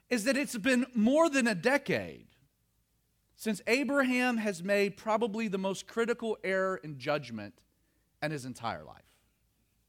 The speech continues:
Abraham was ninety-nine with one big problem. You see, chapter sixteen records for us a story where Abram failed to trust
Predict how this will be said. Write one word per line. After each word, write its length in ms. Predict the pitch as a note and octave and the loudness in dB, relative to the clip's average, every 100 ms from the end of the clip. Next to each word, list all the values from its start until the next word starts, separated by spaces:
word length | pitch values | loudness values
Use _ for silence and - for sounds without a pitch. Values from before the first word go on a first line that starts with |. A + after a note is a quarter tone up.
| _ _ _ _ _ - - | _ _ _ _ _ -6 4
Abraham 580 | D4 D#4+ D4+ C#4 C4+ A#3 | 4 6 4 4 4 2
was 180 | G#3 | 0
ninety-nine 880 | F3 G#3+ G#3+ F#3+ F#3+ D#3+ G#2+ D#2+ C2+ _ _ _ _ _ _ - | 2 2 2 0 0 0 -2 -6 -14 _ _ _ _ _ _ -8
with 200 | D3 A#2 | -8 -6
one 300 | C#3+ E3 D3 | -4 -2 -2
big 220 | C#3 B2 | -6 -6
problem. 440 | - F2+ - - _ _ _ _ _ _ _ _ _ _ _ _ | -8 -8 -10 -20 _ _ _ _ _ _ _ _ _ _ _ _
You 80 | A3+ | -6
see, 280 | A3 A#3 - _ - | -2 -4 -6 _ -4
chapter 320 | A#3 G#3+ F#3 | -2 -2 -4
sixteen 800 | - D#3+ - - F3 A2+ G2 G2+ _ | -10 -10 -14 -12 -8 -8 -10 -14 _
records 480 | A2+ A2+ D3+ C#3+ C#3 | -18 -14 -8 -8 -8
for 200 | - - | -16 -18
us 380 | - - - - _ _ _ _ _ _ _ _ _ | -18 -20 -20 -20 _ _ _ _ _ _ _ _ _
a 60 | - | -12
story 600 | - - C#3+ A#2+ E2 B1 _ _ _ _ _ _ _ _ _ _ _ | -10 -6 -6 -6 -10 -18 _ _ _ _ _ _ _ _ _ _ _
where 200 | F3 G3 G3 | 0 2 4
Abram 500 | G#3+ B3+ A#3+ B3+ A#3 | 2 2 0 -2 -2
failed 720 | - - - G#3 A#3 A#3+ G3+ | -6 -14 -2 0 2 0 -4
to 140 | F3+ | -12
trust 880 | - - E3+ D#3+ G#2 - - - - | -16 -14 -4 -4 -4 -8 -16 -16 -20